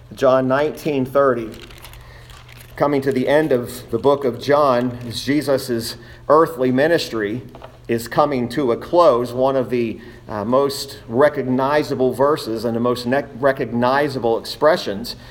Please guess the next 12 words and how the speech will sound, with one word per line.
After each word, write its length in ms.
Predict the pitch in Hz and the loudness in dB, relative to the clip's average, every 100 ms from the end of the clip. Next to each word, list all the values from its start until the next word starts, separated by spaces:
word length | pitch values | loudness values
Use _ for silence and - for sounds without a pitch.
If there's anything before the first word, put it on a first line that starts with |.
| - | -8
is 160 | 123 - | -6 0
found 300 | 131 123 120 | 2 2 2
in 100 | 113 | -2
this 200 | 110 113 | -2 0
verse. 500 | 139 160 117 - - - - - | 2 2 0 -6 -16 -20 -20 -4
When 200 | 117 131 | 0 2
Jesus 460 | 127 147 165 156 110 | 2 2 2 0 0
therefore 520 | 131 139 - 135 120 | 2 2 2 2 2
had 240 | 127 117 | 0 -2
received 680 | 113 - 147 151 147 - - | -4 -4 -2 0 -2 -4 -8
the 100 | 117 | -4
vinegar, 520 | 104 147 165 117 107 | 2 2 2 -2 -10